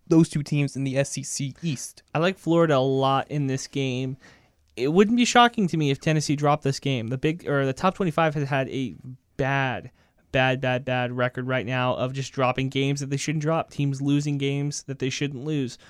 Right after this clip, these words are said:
Speaker 2: So I'm gonna go Florida.
Speaker 1: All right, hopping into some Friday N B A action. Don't like the, don't like any of those first games on Thursday, so I'm gonna skip over that. Some Friday action.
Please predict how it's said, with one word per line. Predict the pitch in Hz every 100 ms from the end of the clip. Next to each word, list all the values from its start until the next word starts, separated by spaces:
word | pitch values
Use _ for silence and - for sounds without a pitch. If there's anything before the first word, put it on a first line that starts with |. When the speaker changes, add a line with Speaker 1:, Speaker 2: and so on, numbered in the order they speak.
| -
Speaker 2:
So | -
I'm | 165
gonna | 180
go | 170 156
Florida. | 143 131 95 - _ _ _ _ _ _ _ _ _ _ _ _ -
Speaker 1:
All | -
right, | 120 - -
hopping | - - - 139 135 135
into | 120 139 - 131
some | - 123 123 117 - - - _
Friday | 123 135 143 131 127 135
N | 139
B | 131 135
A | 131 127
action. | 127 - 143 139 139 _ _ - _
Don't | 135
like | 127
the, | -
don't | - 160
like | 139
any |
of | 127
those | 120
first | 123 -
games | 123 123
on | 127
Thursday, | 123 127 127 135
so | -
I'm | 127
gonna | 139 131
skip | 147
over | 127 123
that. | 120 135 - 160 - -
Some | - 147
Friday | 185 180 135
action. | 123 123 - 127